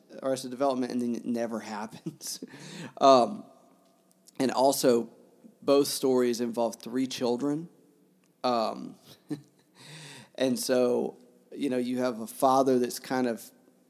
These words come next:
a similar buffoon father who has a distance from the children, like, basically is, is broken off in the, in his connection with his children. And, um, and so,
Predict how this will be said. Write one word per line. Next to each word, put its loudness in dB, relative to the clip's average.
a -4
similar 0
buffoon -4
father -6
who -4
has -4
a -4
distance -4
from -8
the -6
children, -4
like, -12
basically -6
is, -10
is -10
broken -4
off -4
in -6
the, -8
in -4
his -8
connection -8
with -10
his -12
children. -6
And, -4
um, -6
and -2
so, 0